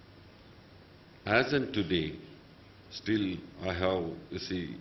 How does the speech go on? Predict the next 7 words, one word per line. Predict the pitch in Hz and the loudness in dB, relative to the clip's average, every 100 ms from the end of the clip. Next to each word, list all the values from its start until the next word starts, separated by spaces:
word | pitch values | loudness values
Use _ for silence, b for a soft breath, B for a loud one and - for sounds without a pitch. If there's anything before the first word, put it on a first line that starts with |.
| 101 | -2
eleven | 95 101 95 | 0 2 2
months | 95 87 - | 2 -2 -6
to | |
go. | 80 87 78 - - - - - - - - - - - | -2 0 0 -4 -14 -18 -20 -20 -20 -20 -20 -20 -20 -4
The | 92 | -4
seventy-nine | - - 139 139 165 156 160 151 135 127 143 135 - - | -2 0 6 8 6 4 6 6 6 6 6 4 0 2
thousand | 113 123 110 123 117 - | 4 6 6 4 4 0